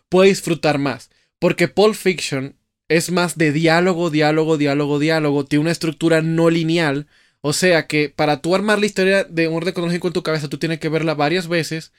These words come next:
o luego sentarte a discutir con alguien o tú pensar contigo mismo qué va primero, qué va después. Porque está como por arcos por separado. En cambio, tú ves Kill Bill y es una historia de venganza tradicional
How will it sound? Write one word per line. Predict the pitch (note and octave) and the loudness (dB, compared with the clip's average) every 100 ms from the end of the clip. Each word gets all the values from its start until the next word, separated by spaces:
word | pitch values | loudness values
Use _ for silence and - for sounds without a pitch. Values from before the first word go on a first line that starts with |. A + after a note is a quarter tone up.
| _ - | _ -2
o | D#3+ | 2
luego | E3 F3+ | 4 4
sentarte | F#3 D#3+ C3+ E3+ F#3 G#3 E3 | 2 -2 0 2 2 2 -2
a | |
discutir | D#3 - C#3 D3 | -2 -4 -4 -4
con | D#3+ D3+ | -4 -6
alguien | C#3 C#3+ | -4 -4
o | C#3 | -4
tú | D3+ C#3+ | -4 -4
pensar | D#3 D#3 C#3+ | -4 -4 -6
contigo | - D3 D3 D3 | -6 -8 -4 -4
mismo | D3 C#3+ C3+ | -4 -4 -4
qué | C#3 | -2
va | C3+ | -2
primero, | C#3 C3+ C3 | -2 -2 -2
qué | C3 | -2
va | B2 | -4
después. | A#2+ - G#3 C3 - _ _ _ - | -6 -6 -6 -6 -10 _ _ _ -6
Porque | D3 D3+ | -4 -4
está | C#3 D3+ | -4 -4
como | E3+ F3 E3+ | -2 -2 0
por | D3+ | 0
arcos | C#3+ E3 - | 0 -2 -6
por | D3 C#3 | -6 -6
separado. | C3 B2 C3+ C3+ B2 - _ _ _ _ - | -6 -2 0 -2 -4 -12 _ _ _ _ 0
En | A3 A3 | 0 2
cambio, | A#3+ G#3 F3 F#3 G#3 _ _ _ | 2 2 2 -4 -8 _ _ _
tú | - E3+ | 0 4
ves | F#3+ F#3+ | 4 2
Kill | - A3+ G3+ | 0 0 0
Bill | E3+ F3+ - | -2 -4 -4
y | F3+ F3+ | 0 2
es | F#3+ - | 2 0
una | G3+ | 0
historia | G#3 - G3 | 0 2 2
de | G#3+ | 4
venganza | G3+ F#3 E3+ F3 G3+ G#3+ G3+ | 4 2 2 2 2 -2 -2
tradicional | G3 F3 D#3 E3 - C#3+ E3+ D#3+ D3 | 2 4 4 0 -2 -2 0 0 -2